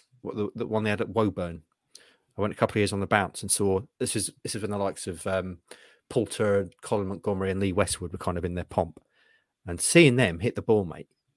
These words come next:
like, as a, as someone who's had a frustrating hack around the course quite a lot of times. I know you're a bit more of a golfer, but it's so smooth.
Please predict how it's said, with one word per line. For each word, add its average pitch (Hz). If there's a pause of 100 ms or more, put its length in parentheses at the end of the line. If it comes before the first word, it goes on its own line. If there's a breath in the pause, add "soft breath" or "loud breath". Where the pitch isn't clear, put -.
like, 87 (280)
as 104
a, 104
as 104
someone 98
who's 92 (540)
had 101
a -
frustrating 95
hack -
around 90
the -
course - (400)
quite 95
a -
lot 95
of 98
times. 82
I 98
know 92
you're 87
a 82 (360 loud breath)
bit 110
more 92
of 85
a 92
golfer, - (400 soft breath)
but 135 (640)
it's 127
so 143
smooth. 123